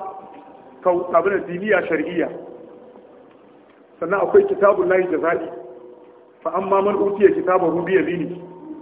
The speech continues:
fa sawfa yuhasabu hisaban yasira, wa yanqalibu ila ahlihi masrura. Fa amma man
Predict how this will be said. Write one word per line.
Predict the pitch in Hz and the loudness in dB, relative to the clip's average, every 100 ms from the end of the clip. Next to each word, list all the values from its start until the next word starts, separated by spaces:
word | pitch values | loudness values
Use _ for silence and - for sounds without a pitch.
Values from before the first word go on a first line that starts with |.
| - - - - - - - | -18 -20 -20 -20 -20 -12 -6
fa | - | 2
sawfa | 202 208 175 | 4 4 4
yuhasabu | 160 170 185 196 170 | 4 4 4 4 4
hisaban | 147 - 185 175 151 | 0 2 2 4 4
yasira, | 143 - 202 160 - - - - - - - - | 2 2 2 2 2 -10 -14 -16 -16 -18 -20 -4
wa | 160 170 | 4 6
yanqalibu | 240 233 180 - 170 | 6 4 0 0 -2
ila | 165 185 165 | 0 0 0
ahlihi | 196 208 175 196 - - - - - - | -2 -2 -2 -4 -6 -8 -14 -14 -10 -6
masrura. | 170 196 214 220 - - - - - - - - - - - | -4 2 4 4 2 -2 -10 -12 -18 -20 -20 -20 -20 -20 -6
Fa | 180 | 0
amma | 226 226 233 | 0 2 0
man | 190 | 0